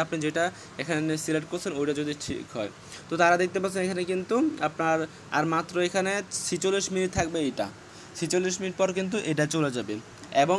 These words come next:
এইভাবে হচ্ছে একটু পর পর আবারও তারা এরকম কিছু প্রশ্ন দিবে, সেগুলো উত্তর দিতে হবে। যদি আপনারটা ঠিক হয় সেক্ষেত্রে তারা কিছু balance আপনাদেরকে দিয়ে দিবে daily। এবং এটার result দেখতে পাচ্ছেন দশ ঘন্টা ছিচল্লিশ মিনিট পর দেবে। আপনি এখানে দেখতে পারবেন এই অফারটা কতক্ষণ রয়েছে, কতজন মানুষ join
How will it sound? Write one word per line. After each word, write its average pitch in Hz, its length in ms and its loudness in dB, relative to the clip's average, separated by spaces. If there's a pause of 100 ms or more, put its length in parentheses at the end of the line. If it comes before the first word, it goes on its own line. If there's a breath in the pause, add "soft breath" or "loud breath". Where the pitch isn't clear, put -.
(160)
এইভাবে 196 280 4
হচ্ছে 185 260 2
একটু 175 120 0 (100)
পর 160 200 4
পর 185 180 2
আবারও 147 280 2
তারা 147 140 6 (160)
এরকম 143 240 2 (120)
কিছু 147 160 -4 (120)
প্রশ্ন 139 220 4 (120)
দিবে, 170 160 0 (380 loud breath)
সেগুলো 156 240 4 (100)
উত্তর 151 240 -4
দিতে 156 180 -2
হবে। 170 200 2
যদি 147 200 0
আপনারটা 147 240 -2 (100)
ঠিক 151 160 -2
হয় 170 140 6
সেক্ষেত্রে 143 300 0
তারা 147 200 4
কিছু 147 220 -4
balance 139 260 4 (140)
আপনাদেরকে 135 400 0
দিয়ে 123 180 6
দিবে 113 240 0
daily। 104 260 0 (540 loud breath)
এবং 185 180 8
এটার 185 240 4
result 175 240 4 (100)
দেখতে 175 200 -4
পাচ্ছেন 208 220 -2 (160)
দশ 165 120 8 (120)
ঘন্টা 170 280 2
ছিচল্লিশ 165 420 -2
মিনিট 165 240 -2
পর 143 80 6 (120)
দেবে। 110 160 0 (520 loud breath)
আপনি 175 160 0 (100)
এখানে 185 260 4
দেখতে 175 220 0
পারবেন 180 200 2 (100)
এই 156 140 4
অফারটা 165 280 2 (100)
কতক্ষণ 175 340 -2
রয়েছে, 170 180 0 (120)
কতজন 160 360 0
মানুষ 160 220 2
join 147 160 4